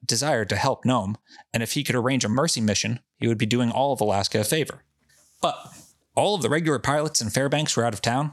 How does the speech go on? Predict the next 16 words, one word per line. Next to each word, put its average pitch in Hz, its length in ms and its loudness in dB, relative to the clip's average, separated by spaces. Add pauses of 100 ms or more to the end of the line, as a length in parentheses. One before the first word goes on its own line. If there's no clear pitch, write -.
(100)
They 120 80 0
had - 180 -4
three 175 220 0
planes 98 540 0
in 110 120 -2
Fairbanks, - 580 -4 (380)
and 127 140 0
he 175 120 -2
had 160 180 -2
no 117 360 2
idea 120 380 0
what 110 120 -2
the 104 60 0
condition 113 460 0
of 101 140 -2
the, 101 160 0